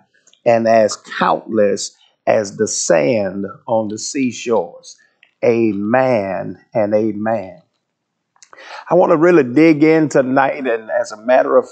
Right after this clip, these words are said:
fact, again, we're looking at Hebrews chapter eleven. I opened on Monday night really by sharing with you that we are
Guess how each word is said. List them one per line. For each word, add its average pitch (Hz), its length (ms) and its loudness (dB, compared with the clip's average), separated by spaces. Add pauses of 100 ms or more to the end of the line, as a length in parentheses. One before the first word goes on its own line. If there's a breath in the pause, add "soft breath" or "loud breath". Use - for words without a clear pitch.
fact, 135 360 2 (220)
again, 135 440 2
we're 127 180 2
looking 131 540 0
at 98 160 -6
Hebrews 131 500 0
chapter 131 400 2
eleven. 123 480 2 (680)
I 135 220 0
opened 151 460 2
on 123 240 2
Monday 143 320 2
night 123 520 0
really 143 340 0
by 113 280 2
sharing 139 680 0
with 139 240 0
you 127 280 -2
that 101 280 -4
we 143 320 2
are 110 480 2